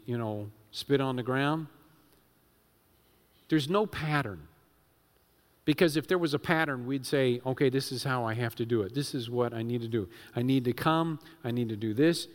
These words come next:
and it's, I'm gonna be healed." No, you can't put God in a box. Can't put God in a box. And so this time we see that he, he spit on the ground, made some mud, and put it in his eyes. Now, wouldn't that be a great ministry? I got the mud ministry.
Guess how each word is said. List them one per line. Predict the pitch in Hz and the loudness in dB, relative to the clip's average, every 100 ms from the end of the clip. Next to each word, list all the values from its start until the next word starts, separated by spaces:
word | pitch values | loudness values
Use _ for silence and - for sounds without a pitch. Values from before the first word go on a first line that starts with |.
| - - | -14 -4
and | 120 | -4
it's, | 110 | -2
I'm | - 123 | -4 -6
gonna | 123 | -4
be | 117 | -6
healed." | 104 120 101 78 _ _ _ _ _ _ _ 120 | -6 -6 -6 -10 _ _ _ _ _ _ _ -8
No, | |
you | 113 | -4
can't | - 165 | -2 -2
put | - 175 | -2 -2
God | 160 160 | -2 -2
in | 156 | -2
a | |
box. | 139 113 85 - - - _ _ _ _ _ _ _ _ _ _ _ _ - | -4 -6 -8 -14 -16 -18 _ _ _ _ _ _ _ _ _ _ _ _ -8
Can't | 147 143 | -6 -4
put | 139 | -2
God | 135 | -2
in | 123 | -2
a | 110 | -4
box. | 101 87 87 - _ _ - - | -6 -6 -10 -18 _ _ -20 -4
And | 131 123 | -2 0
so | 147 | 0
this | 139 208 | 2 0
time | - 156 147 | 0 0 0
we | 143 | -6
see | - 175 | -2 -2
that | 156 131 | 0 0
he, | 135 143 139 117 | -2 -2 -6 0
he | 147 127 117 - - _ _ _ _ _ _ _ | 0 0 -4 -18 -20 _ _ _ _ _ _ _
spit | - - 180 | -2 4 4
on | 170 | 4
the | |
ground, | 156 165 180 180 123 - _ | 2 4 2 0 -8 -14 _
made | 147 175 156 | 4 4 4
some | 170 165 | -2 2
mud, | 170 185 180 - - - | 4 4 0 -12 -18 -8
and | 123 | -4
put | 156 143 | 0 2
it | |
in | 139 | 2
his | 139 127 | 0 0
eyes. | 143 113 90 - - _ _ _ _ _ _ _ _ _ _ _ _ | 0 -2 -8 -14 -16 _ _ _ _ _ _ _ _ _ _ _ _
Now, | 127 120 | -4 -2
wouldn't | 139 156 | 0 2
that | 165 143 | 0 2
be | 123 | 0
a | |
great | 113 120 123 | 4 2 2
ministry? | 110 101 - 95 | -6 -6 -6 0
I | 117 | 0
got | 160 156 - | 2 0 -2
the | |
mud | 104 135 160 156 | 0 2 4 2
ministry. | 147 120 - 98 82 | -2 -4 -6 -8 -10